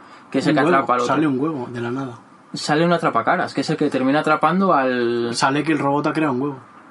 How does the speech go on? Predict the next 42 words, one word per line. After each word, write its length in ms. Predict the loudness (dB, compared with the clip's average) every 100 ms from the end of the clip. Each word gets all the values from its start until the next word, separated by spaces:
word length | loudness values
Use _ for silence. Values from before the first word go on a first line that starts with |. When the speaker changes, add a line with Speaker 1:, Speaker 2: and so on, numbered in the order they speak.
| -20 -6
Speaker 2:
Sí, 100 | 0
Speaker 1:
en 40 |
Speaker 2:
sí. 180 | 0 0 -4 -18 -20 -2
Speaker 1:
Ah, 120 | 0 2
bueno, 280 | 2 2
espérate, 320 | -2 -4 0 2
Speaker 2:
Sale 80 | 2
Speaker 1:
que 60 |
Speaker 2:
en 60 | 2
Speaker 1:
luego 140 | 2
Speaker 2:
plan, 140 | 0 -2
esta 180 | -2 0
es 60 |
mi 100 | 0
creación, 440 | -2 -4 -4 -2 -2
y 40 |
Speaker 1:
en 60 | 0
Speaker 2:
sale 240 | 0 0
un 100 | 0
huevo 220 | 0 -2
que 100 | -2
ha 60 | -6
creado, 260 | -4 -4 -2
no 140 | -4
sé. 80 | 0
Speaker 1:
Sí, 100 | 2
pero 120 | 2
te 80 | 2
hablo 160 | 0 2
de 60 |
la 60 | 0
de 80 | 0
Prometheus. 640 | 0 0 0 -2 -2 -10 -6
Speaker 2:
Ah, 220 | -4 -4
de 80 | -4
Speaker 1:
En 60 | -2
Speaker 2:
Prometheus. 380 | 0 0 2 2
Speaker 1:
Prometheus, 300 | 2 0 0
el 120 | -2
tío, 360 | 0 0 0 -2
el 320 | -4 -2 -2
robot, 420 | 0 2 0 -2